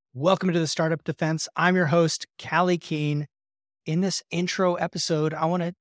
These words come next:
explain to you why I started this show. Maybe you know me from my e-commerce and commercial business focused show, End Hype. Maybe you know me from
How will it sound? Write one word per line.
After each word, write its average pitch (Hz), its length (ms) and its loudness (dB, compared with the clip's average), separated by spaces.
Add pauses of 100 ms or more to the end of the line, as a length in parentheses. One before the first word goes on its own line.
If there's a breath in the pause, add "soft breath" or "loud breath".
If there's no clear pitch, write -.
(260)
explain 196 420 -8
to 185 40 -6
you 185 140 -4
why 143 600 2
I - 60 -4
started 165 480 2
this 165 160 2
show. 170 520 4 (240)
Maybe 185 300 2
you 185 140 2
know 170 200 4
me 165 220 2
from 143 540 0 (580)
my 143 280 -2 (220)
e-commerce 165 720 0
and 135 160 -6
commercial 139 640 -2
business 139 500 -4
focused 143 480 -6
show, 143 500 -2 (160)
End 143 240 2
Hype. 151 420 -4 (300)
Maybe 143 260 -2
you 143 160 0
know 135 200 2
me 139 160 0
from 135 380 -4